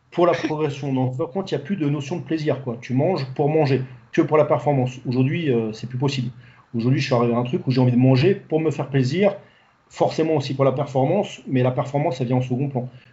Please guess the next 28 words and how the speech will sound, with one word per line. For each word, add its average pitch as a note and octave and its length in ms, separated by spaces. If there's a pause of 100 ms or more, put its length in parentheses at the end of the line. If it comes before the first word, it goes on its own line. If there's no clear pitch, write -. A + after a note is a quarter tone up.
Je - 120
veux A#2+ 60
d'abord C#3+ 240
me C#3+ 120
faire C#3+ 180
plaisir, D#3+ 540
et A#2+ 140
tu B2+ 140
peux D3 120
aujourd'hui, C#3+ 320
avec, B2 200
aujourd'hui, C3 460
euh, A2+ 80 (480)
euh, G2+ 800
en B2+ 120
documentant C3+ 640
et B2 40
tout, E3 100
tu - 140
peux C3 80
arriver B2 160
à - 20
te B2+ 60
faire B2 140
plaisir C3 460
sans - 200
forcément, C#3 580
euh, A#2 40